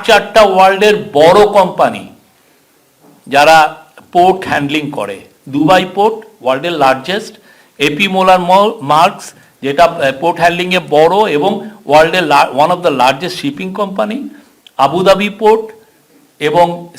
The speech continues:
রেড সি গেট যেটা আমাদের, আহ, কি যেন একটা পো-, আহ, টার্মিনাল already তারা হ্যান্ডলিং করছে। এই চার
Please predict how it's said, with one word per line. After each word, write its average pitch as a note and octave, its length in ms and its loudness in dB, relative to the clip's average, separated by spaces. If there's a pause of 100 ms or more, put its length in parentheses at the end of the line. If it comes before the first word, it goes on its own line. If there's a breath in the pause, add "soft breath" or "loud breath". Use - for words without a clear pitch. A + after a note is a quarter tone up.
(380)
রেড D3+ 200 -4
সি D#3 240 -10
গেট A#2 240 -8
যেটা C#3 220 -2
আমাদের, C#3 340 -2
আহ, A#2 720 -4 (1300)
কি C#3 80 -8
যেন D#3+ 180 -4
একটা D3 300 2 (100)
পো-, - 180 -2
আহ, A#2 400 -4
টার্মিনাল D3 500 0
already C3+ 500 0
তারা B2 160 0
হ্যান্ডলিং C#3+ 400 -2
করছে। G2+ 540 -14 (420 soft breath)
এই D3 220 -8
চার G3 180 4